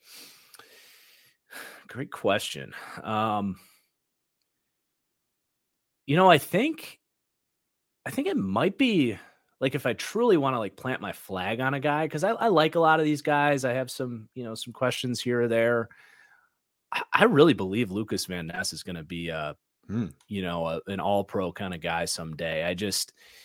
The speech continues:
Speaker 1: <sighs> the, you talk about the traits and pairing the get off with the, the pop in his hands. I mean, considering his,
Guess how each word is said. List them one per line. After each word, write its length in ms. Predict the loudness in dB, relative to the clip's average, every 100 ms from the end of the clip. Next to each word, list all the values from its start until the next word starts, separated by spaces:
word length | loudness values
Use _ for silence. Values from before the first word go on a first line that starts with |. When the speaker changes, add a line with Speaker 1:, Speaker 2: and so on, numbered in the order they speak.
| -20 _ _ _ _ _
Speaker 1:
<sighs> 400 | -4 -2 -4 -6
the, 140 | -4 -4
you 140 | -4
talk 240 | 4 6 6
about 160 | 2
the 80 | -2
traits 500 | -6 0 2 2 0
and 140 | -4 -2
pairing 380 | 2 2 0
the 100 | -4
get 240 | -4 -2 0
off 260 | 0 -2
with 120 | -6 -8
the, 260 | -8 -8
the 80 | -10
pop 380 | -8 0 2 2
in 60 | -2
his 140 | -8
hands. 400 | -8 -6 -6 -6
I 40 | -8
mean, 220 | -12 -14 -20 -20 -20 _ _ _ _
considering 460 | -8 -2 4 6 4
his, 380 | 2 -6 -8